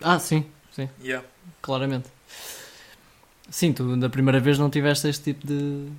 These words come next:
Speaker 2: Não, não, não.
Speaker 1: de análise, né? Tão
Speaker 2: Não, não.
Speaker 1: aprofundada.
Speaker 2: Não, pois, eu na, eu na
Speaker 1: Completamente normal.
Speaker 2: altura, mesmo qualquer filme, eu não, eu não, não pensava assim. Foi, foi uma coisa que se calhar só comecei a fazer muito recentemente.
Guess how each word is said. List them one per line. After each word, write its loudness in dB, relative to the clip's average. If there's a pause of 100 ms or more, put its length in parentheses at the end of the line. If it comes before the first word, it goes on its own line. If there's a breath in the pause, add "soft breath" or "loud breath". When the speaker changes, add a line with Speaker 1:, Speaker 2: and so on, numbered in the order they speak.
Speaker 2:
Não, -12
não, -14
não. -20 (160)
Speaker 1:
de 0
análise, 4
né? -2
Tão 2
Speaker 2:
Não, 0
não. -4
Speaker 1:
aprofundada. 0 (640 loud breath)
Speaker 2:
Não, -4
pois, 6
eu 0
na, 2
eu 4
na 0
Speaker 1:
Completamente -6
normal. 0
Speaker 2:
altura, -14
mesmo -6 (240)
qualquer -8
filme, -14
eu -18
não, -18
eu -18
não, -18 (540)
não -20
pensava -12
assim. -14 (240)
Foi, -16 (720)
foi -16
uma -14
coisa -10 (300)
que -10
se -8
calhar -4
só -8
comecei -8
a -8
fazer -14 (840)
muito -18
recentemente. -12